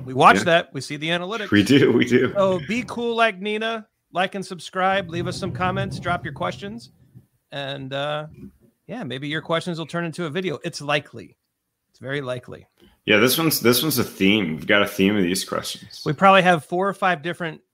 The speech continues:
Speaker 1: derivations. I said it the fancy way.
Speaker 2: Deriva-,
Speaker 1: Derivations of
Speaker 2: Where
Speaker 1: this
Speaker 2: do you get,
Speaker 1: question.
Speaker 2: uh, derivations?
Speaker 1: How can devs make their work transparent while remote?
Speaker 2: Hmm.
Speaker 1: This is a, a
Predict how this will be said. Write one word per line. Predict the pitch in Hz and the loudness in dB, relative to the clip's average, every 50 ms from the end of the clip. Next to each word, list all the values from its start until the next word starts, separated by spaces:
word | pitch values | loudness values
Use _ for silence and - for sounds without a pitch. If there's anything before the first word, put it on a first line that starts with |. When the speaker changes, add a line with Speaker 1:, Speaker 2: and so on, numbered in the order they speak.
| _ - 123 | _ -20 -14
Speaker 1:
derivations. | 110 156 165 156 170 165 151 131 151 151 156 151 - - 156 131 135 143 139 - - _ | -10 -6 -2 -2 -2 -2 -2 -4 -4 -4 -4 -4 -6 -8 -8 -8 -8 -12 -14 -16 -18 _
I | - 143 | -14 -12
said | 127 - 147 | -10 -10 -10
it | 143 135 | -10 -12
the | - 120 | -14 -14
fancy | _ - 139 147 139 - - | _ -10 -10 -10 -8 -8 -6
way. | 120 110 - - 117 | -4 -2 -2 -2 -4
Speaker 2:
Deriva-, | 120 85 90 87 87 76 71 90 - - - 131 | -4 -4 -2 -2 -2 -2 -2 -4 -6 -4 -4 2
Speaker 1:
Derivations | 120 175 170 175 180 175 160 143 165 160 170 185 180 - - 165 139 135 139 143 151 - - _ _ _ _ _ _ _ - | 4 6 8 8 6 6 4 2 2 2 2 0 -4 -6 -8 -10 -10 -10 -10 -12 -14 -18 -20 _ _ _ _ _ _ _ -12
of | 143 147 | -8 -4
Speaker 2:
Where | - - | -2 -2
Speaker 1:
this | - 151 | 0 0
Speaker 2:
do | 113 | 0
you | 80 | 2
get, | - 113 | 2 2
Speaker 1:
question. | 113 104 - - 95 82 80 78 | 2 2 -2 -4 -8 -8 -8 -8
Speaker 2:
uh, | 73 | -4
derivations? | 71 95 101 98 95 87 78 - 82 85 82 82 82 - - 76 80 - - - _ _ _ _ _ _ _ _ _ _ _ | 2 4 6 6 6 6 4 2 0 0 0 0 -2 -6 -10 -10 -12 -14 -18 -20 _ _ _ _ _ _ _ _ _ _ _
Speaker 1:
How | - - - 180 240 269 | -12 -6 -2 0 0 0
can | 269 - - 208 208 214 214 208 | -2 -4 -8 -6 -4 -4 -4 -6
devs | 156 175 165 160 165 165 175 156 147 156 - - | -6 -4 -4 -2 -2 -4 -6 -8 -12 -18 -18 -14
make | 151 147 156 190 185 - | -10 -10 -10 -10 -10 -12
their | 160 143 175 175 165 | -10 -8 -8 -8 -8
work | 147 156 156 160 _ _ | -8 -10 -10 -12 _ _
transparent | - 160 151 147 135 - _ - 156 151 151 147 143 - _ | -14 -12 -12 -12 -12 -14 _ -10 -8 -8 -8 -8 -10 -12 _
while | 131 127 135 139 135 131 | -12 -8 -8 -8 -8 -8
remote? | 123 120 123 120 123 120 113 107 _ _ _ - _ _ _ _ _ - | -10 -14 -14 -14 -14 -16 -16 -18 _ _ _ -20 _ _ _ _ _ -4
Speaker 2:
Hmm. | - 107 - | -2 -2 -2
Speaker 1:
This | - 143 135 - | -4 -6 -8 -6
is | 185 170 165 | -6 -4 -2
a, | 185 165 160 156 151 147 151 - | 0 0 0 0 0 -2 -4 -6
a | 135 127 | -10 -12